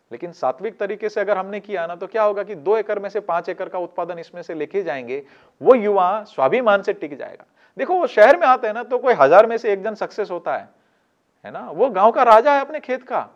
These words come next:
स्वाभिमान से। उत्तम खेती, मध्यम व्यापार, कनिष्ठ जो नौकरी बोली थी, उसको आज के लोग उल्टा करने का प्रयत्न कर रहे हैं।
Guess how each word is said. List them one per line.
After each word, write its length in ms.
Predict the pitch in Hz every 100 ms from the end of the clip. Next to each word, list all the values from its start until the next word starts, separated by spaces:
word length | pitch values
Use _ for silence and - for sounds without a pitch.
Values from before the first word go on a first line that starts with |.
| _ _ _ _ _
स्वाभिमान 440 | _ 156 226 311 254
से। 60 |
उत्तम 400 | 165 - 285 285
खेती, 340 | 240 233 240 254
मध्यम 440 | 185 160 175 233
व्यापार, 340 | 220 208 233
कनिष्ठ 380 | 226 190 240 -
जो 220 | 269 226
नौकरी 320 | 208 185 - 247
बोली 300 | 202 185 143
थी, 160 | 226
उसको 340 | 269 - 311 320
आज 300 | - 311 -
के 120 | 269
लोग 160 | 285
उल्टा 300 | 247 226 277
करने 240 | 262 269 262
का 100 | 254
प्रयत्न 340 | 247 233 226
कर 160 | 202 185
रहे 160 | 143
हैं। 80 | -